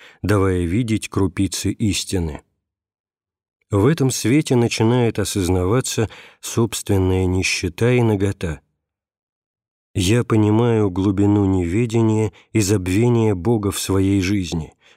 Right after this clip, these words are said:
говорит в покаянном признании подвижник. "Ведь, крича и взывая:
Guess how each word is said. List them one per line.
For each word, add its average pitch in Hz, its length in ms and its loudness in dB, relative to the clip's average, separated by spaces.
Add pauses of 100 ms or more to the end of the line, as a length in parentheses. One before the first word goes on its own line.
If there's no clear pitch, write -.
говорит 101 400 0
в - 120 -16
покаянном 95 600 0
признании 95 600 0
подвижник. 87 800 -6 (560)
"Ведь, 107 280 2
крича 117 460 0
и 117 120 2
взывая: 101 680 0